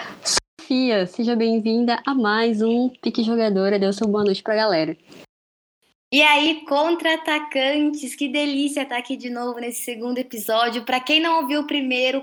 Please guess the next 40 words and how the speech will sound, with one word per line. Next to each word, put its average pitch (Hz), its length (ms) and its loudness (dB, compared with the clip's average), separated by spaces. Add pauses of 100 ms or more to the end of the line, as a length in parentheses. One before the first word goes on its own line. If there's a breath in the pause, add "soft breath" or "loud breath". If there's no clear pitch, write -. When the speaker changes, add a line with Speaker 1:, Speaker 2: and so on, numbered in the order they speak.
Speaker 2:
corre 262 480 0
ouvir 262 200 -4
o 254 40 -4
primeiro 240 420 -2
antes 247 240 -2
de 262 80 -2
ouvir 240 160 -4
esse 233 140 -8
daqui, 220 460 -8 (200 loud breath)
que - 80 -6
o 269 40 -4
primeiro 254 360 -4
também 262 280 -4
tá 262 160 -2
muito 269 340 2
legal. 247 500 0 (400 loud breath)
E, 294 80 -2
Mary, 302 340 4
é 311 80 0
sempre 320 280 0
um 320 80 0
prazer 311 440 2
estar 294 120 -6
aqui 269 140 -6
com - 120 -6
você 240 320 -4
e 240 60 0
agora 247 300 0
a - 20 -4
gente 247 220 -4
compartilhando 240 640 -4
esses 226 260 -8
sonhos 254 380 -4
juntas. 240 720 -6 (1160 soft breath)
Speaker 1:
Sim, 226 340 4
Sof 254 300 0
que 294 200 0
deve 240 240 -2
tá 294 120 0
aí 262 340 2